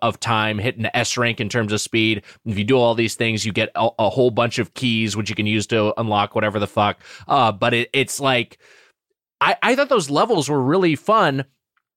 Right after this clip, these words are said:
When I got to the desert island, uh, which is, like, the second big biome, I felt like I was running around for ninety minutes before I even found another level. I was like, like, some of the, like, it feels like the first le-, the, the,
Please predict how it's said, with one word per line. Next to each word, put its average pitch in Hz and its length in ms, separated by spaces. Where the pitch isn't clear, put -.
When 175 200
I 190 80
got 202 260
to 214 60
the 202 100
desert 202 520
island, 92 640
uh, 131 160
which 143 180
is, 139 120
like, 143 120
the 139 80
second 160 360
big 131 200
biome, 104 640
I 240 80
felt 302 200
like 311 160
I - 20
was 185 180
running 202 380
around 180 460
for 147 180
ninety 165 500
minutes 156 360
before 156 320
I - 20
even 147 260
found 170 560
another 135 360
level. 117 480
I 143 60
was 151 80
like, 165 160
like, 165 160
some 226 240
of 262 80
the, 233 120
like, 175 160
it 160 100
feels 226 240
like 220 100
the 180 80
first 190 480
le-, 160 240
the, 147 160
the, 135 160